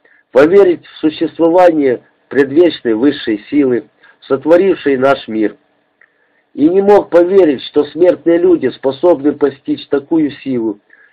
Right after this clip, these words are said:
и вправе истолковывать ее волю, возвещать от ее имени законы и по ним судить, карать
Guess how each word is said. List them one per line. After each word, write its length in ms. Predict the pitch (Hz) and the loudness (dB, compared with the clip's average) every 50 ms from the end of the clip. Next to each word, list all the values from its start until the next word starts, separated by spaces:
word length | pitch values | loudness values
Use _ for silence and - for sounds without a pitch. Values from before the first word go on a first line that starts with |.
| _ _ | _ _
и 120 | - 151 | -2 -2
вправе 580 | 143 127 135 160 180 185 180 175 175 175 160 156 | -2 0 2 4 4 4 4 4 2 -2 -2 -6
истолковывать 840 | 143 - _ 165 160 147 151 - 156 156 151 147 139 139 131 139 | -14 -6 _ -2 -2 -2 0 0 2 4 4 4 2 0 -2 -2
ее 260 | - 113 110 127 135 123 | -8 -8 -2 0 0 0
волю, 400 | 113 113 110 104 95 87 - - _ _ _ _ _ _ _ _ _ _ | 0 -2 -2 -2 -2 -4 -8 -12 _ _ _ _ _ _ _ _ _ _
возвещать 680 | 92 117 127 131 156 165 156 - - 190 185 170 - - | -2 -2 0 2 0 -2 -2 0 2 2 2 2 0 -6
от 200 | - 123 127 123 | -10 -10 -10 -8
ее 200 | 127 131 135 135 135 _ | -4 -4 -4 -4 -6 _
имени 400 | 185 180 170 156 147 139 131 120 | -10 -6 -2 -2 0 0 -2 -4
законы 580 | 107 117 113 - - 151 147 135 123 120 107 - _ _ _ _ | -4 -6 -6 -2 0 0 0 0 -2 -6 -8 -10 _ _ _ _
и 80 | - - | -16 -4
по 120 | - 139 | -2 -2
ним 240 | 151 165 185 175 139 | 0 0 0 -2 -4
судить, 520 | - - 147 131 107 117 113 104 - _ _ _ _ _ _ _ _ _ _ _ | -4 -6 -6 -6 -6 -8 -10 -10 -10 _ _ _ _ _ _ _ _ _ _ _
карать 440 | - 123 131 135 143 139 135 131 - | -2 0 2 4 4 4 2 0 -4